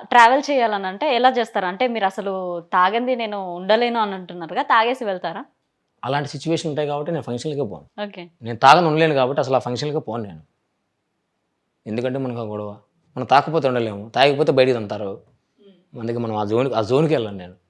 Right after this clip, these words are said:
Speaker 1: ఓకే, నాకున్న ఒక క్వశ్చన్ ఏంటంటే మీకు మంచి ప్లాట్‌ఫామ్ ఉండే ఫస్ట్‌లో ఒక కొరియోగ్రాఫర్గా, పెద్ద పెద్ద ఆర్టిస్టులు హీరోలకే చేశారంటే అది ఈజీగా ఎవరికి దొరకదు. అలాంటప్పుడు మీకంటూ ఒక ఫేస్ అనేదానికన్నా మీకంటూ ఒక జోన్ అనేది,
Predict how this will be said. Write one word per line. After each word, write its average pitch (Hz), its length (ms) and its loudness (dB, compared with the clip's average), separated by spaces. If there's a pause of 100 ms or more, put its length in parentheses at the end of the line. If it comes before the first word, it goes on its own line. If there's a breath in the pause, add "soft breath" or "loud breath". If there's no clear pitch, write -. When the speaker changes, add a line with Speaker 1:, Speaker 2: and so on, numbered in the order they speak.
(120)
Speaker 1:
ఓకే, 185 200 -6 (440)
నాకున్న 254 360 4
ఒక 226 160 2
క్వశ్చన్ 175 360 -4 (340)
ఏంటంటే 269 380 0
మీకు 254 200 -4
మంచి 277 320 -4
ప్లాట్‌ఫామ్ 262 460 0
ఉండే 185 160 -6
ఫస్ట్‌లో 202 360 -8 (400)
ఒక 202 160 -4 (180)
కొరియోగ్రాఫర్గా, 196 720 -4 (680)
పెద్ద 185 180 -2
పెద్ద 220 160 0 (140)
ఆర్టిస్టులు 233 460 -4
హీరోలకే 226 480 -2
చేశారంటే 208 520 -8 (260)
అది 180 200 -6 (320)
ఈజీగా 208 380 -4
ఎవరికి 196 300 -2
దొరకదు. 180 380 -4 (460 soft breath)
అలాంటప్పుడు 330 600 2 (440)
మీకంటూ 294 420 0
ఒక 311 220 0
ఫేస్ 277 260 2
అనేదానికన్నా 240 760 -2 (280)
మీకంటూ 262 500 -4
ఒక 226 300 0
జోన్ 226 300 -2
అనేది, 214 300 -4